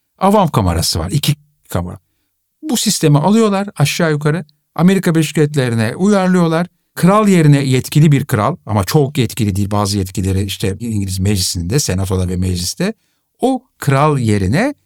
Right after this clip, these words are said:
seçilmiş cumhurbaşkanı koyuyorlar. Yani seçildiği sürece ve görevde olduğu sürece İngiltere'nin o zamanki kralı gibi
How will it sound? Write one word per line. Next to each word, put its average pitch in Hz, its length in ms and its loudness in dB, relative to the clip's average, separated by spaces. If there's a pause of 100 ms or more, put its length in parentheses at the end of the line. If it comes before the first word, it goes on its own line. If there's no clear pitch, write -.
seçilmiş 247 580 0
cumhurbaşkanı 170 640 2 (500)
koyuyorlar. 82 500 -2 (320)
Yani 127 160 -2
seçildiği 165 500 4
sürece 143 420 2
ve 127 100 2
görevde 151 300 2
olduğu 160 200 2
sürece 131 420 2 (420)
İngiltere'nin 165 880 4
o 240 180 0
zamanki 185 520 2
kralı 170 340 4
gibi 123 380 2